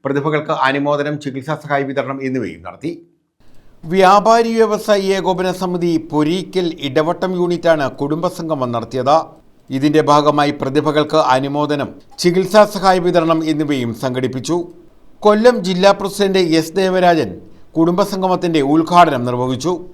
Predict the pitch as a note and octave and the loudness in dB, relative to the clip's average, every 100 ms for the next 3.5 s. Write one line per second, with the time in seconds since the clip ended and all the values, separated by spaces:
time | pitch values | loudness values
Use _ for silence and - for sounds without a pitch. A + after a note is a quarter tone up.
0 | - - C3 C#3+ D#3+ D#3+ E3 D#3 D#3+ D#3 | -20 -10 0 2 2 0 -2 -2 0 2
1 | D#3 D3 - - - A#2 D3 D#3+ C3 C3 | 2 0 -8 -18 -14 -2 0 0 -4 -4
2 | C3+ D#3 E3+ C3 G2 - B2+ C3+ D#3+ D3+ | 0 0 2 2 0 0 0 0 -2 -4
3 | A#2 F#2 G2 G2 | -6 -8 -8 -6